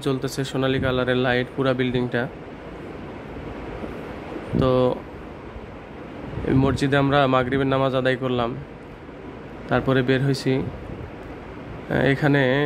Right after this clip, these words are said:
এই যে কিছু চাইনিজ, এরা স্কেটিং শিখতেছে। তো যদি আপনাদেরকে পানি দেখাইতে চাই, দেখেন কত সুন্দর, একদম টলটলা, একদম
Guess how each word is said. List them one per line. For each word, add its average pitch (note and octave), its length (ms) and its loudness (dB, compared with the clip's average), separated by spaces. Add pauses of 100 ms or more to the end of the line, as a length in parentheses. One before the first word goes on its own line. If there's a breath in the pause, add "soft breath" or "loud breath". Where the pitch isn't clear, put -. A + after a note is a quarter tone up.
(500)
এই - 100 -4
যে C3 120 -2
কিছু C#3+ 180 -2
চাইনিজ, C#3 560 4
এরা C3 180 4 (340)
স্কেটিং C#3 380 0
শিখতেছে। C3 520 -2 (2250)
তো C3+ 100 6 (1160)
যদি C3+ 180 4
আপনাদেরকে C#3+ 480 4 (880)
পানি C#3+ 240 6
দেখাইতে C#3 400 2
চাই, C#3+ 100 2
দেখেন C3+ 260 2 (100)
কত C3+ 180 -4 (240)
সুন্দর, D3 340 4 (140)
একদম C3 200 2 (120)
টলটলা, C#3 400 4
একদম C3+ 200 0